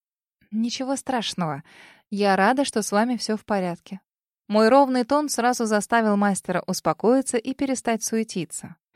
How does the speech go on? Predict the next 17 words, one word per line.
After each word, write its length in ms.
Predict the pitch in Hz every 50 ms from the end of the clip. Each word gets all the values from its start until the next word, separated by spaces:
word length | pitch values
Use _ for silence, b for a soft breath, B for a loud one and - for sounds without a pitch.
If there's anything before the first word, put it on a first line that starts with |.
| B B B B B B B B
Пока 280 | - 202 208 - 311 320
наши 280 | 302 294 294 - - 254
клиентки 500 | - 247 240 240 254 302 285 - - 247
не 140 | 233 226
проснулись 720 | 220 - 214 208 202 - - 370 370 277 185 - - - _ _ _ _ _ -
и 80 | 240
не 120 | 247 269 269
приехали 540 | - 294 294 277 240 185 - - 175 165
сюда, 420 | 160 - - 175 165 156 143 143 - _ _ _ _ -
мы 160 | 196 196 202
можем 360 | 190 196 233 277 294 311 277
обсудить 420 | 240 226 - - 208 196 262 269
новые 240 | - 208 214 220 240
эскизы. 480 | 233 - - - 175 165 156 160 160 180 _ _ _
Я 180 | - 202 254 285
привезла 420 | - 311 320 330 349 349 339 277
несколько. 560 | 220 190 175 - - 175 151 - - 139 147